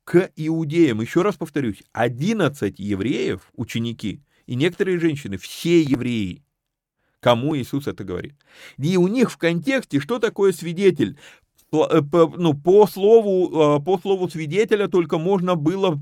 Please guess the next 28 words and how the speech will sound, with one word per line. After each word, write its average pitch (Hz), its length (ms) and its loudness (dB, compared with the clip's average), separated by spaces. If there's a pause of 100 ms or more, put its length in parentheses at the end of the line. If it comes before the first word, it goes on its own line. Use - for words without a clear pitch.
применять 165 520 -2
смертную 156 420 -4
казнь, 185 340 0
причем 151 300 -2
одного 156 300 -2
свидетеля 156 480 0
недостаточно, 147 680 -2
нужно 139 320 0
двое. 123 420 -2 (920)
Именно 214 300 4
поэтому 214 400 0
Иисус 208 180 -6
посылает 202 500 -4
учеников 185 480 -4
по 175 120 2
двое 143 420 2 (160)
и 185 140 -2
говорит, 202 340 0
что 160 140 0
если 175 260 -2
где-то 175 320 -2
вас 165 180 -2
не 165 100 -4
примут, 220 420 -2
отряхните 185 680 2
прах 147 380 0
с - 100 -20
ног, 151 440 2